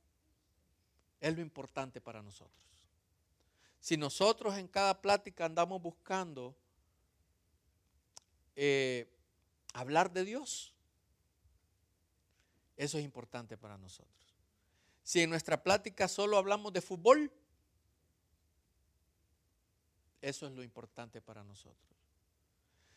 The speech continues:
Si en nuestra plática siempre estamos hablando de, de trabajo, eso es importante en nuestras vidas.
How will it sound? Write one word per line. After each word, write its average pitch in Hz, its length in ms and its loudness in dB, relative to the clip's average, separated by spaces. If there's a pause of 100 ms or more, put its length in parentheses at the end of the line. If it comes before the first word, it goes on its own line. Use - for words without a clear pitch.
(100)
Si - 160 4
en 170 100 6
nuestra 165 340 0
plática 196 380 2
siempre 202 280 -4
estamos 196 360 -4
hablando 190 480 2
de, 147 320 -2 (1120)
de 165 160 2
trabajo, 240 580 6 (1120)
eso 160 240 -2
es 175 60 -6
importante 156 720 -12
en 107 80 -18
nuestras 117 320 -14
vidas. 196 580 -14